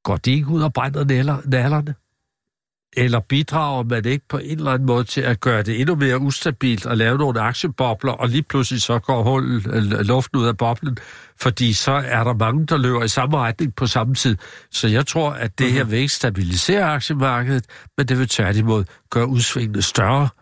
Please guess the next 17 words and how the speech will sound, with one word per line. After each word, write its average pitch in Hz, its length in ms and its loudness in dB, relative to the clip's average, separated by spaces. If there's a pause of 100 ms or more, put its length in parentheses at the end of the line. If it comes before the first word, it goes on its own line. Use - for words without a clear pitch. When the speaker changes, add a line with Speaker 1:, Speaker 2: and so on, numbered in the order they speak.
(260)
Speaker 1:
og - 140 -6
kraftigere. 117 560 -2 (540)
Og, 107 260 0
og, 113 200 0
og - 160 0
det 127 120 0
kan 143 100 2
man 123 120 0
godt 101 260 -2
være 107 320 2
lidt, 95 300 -2
Speaker 2:
Mhm. 110 240 0 (320)
Speaker 1:
øh, 104 320 2 (260)
øh, 98 60 2 (560)
påpasselig 107 600 2
overfor. 95 360 -2 (400)
Endelig, 170 460 2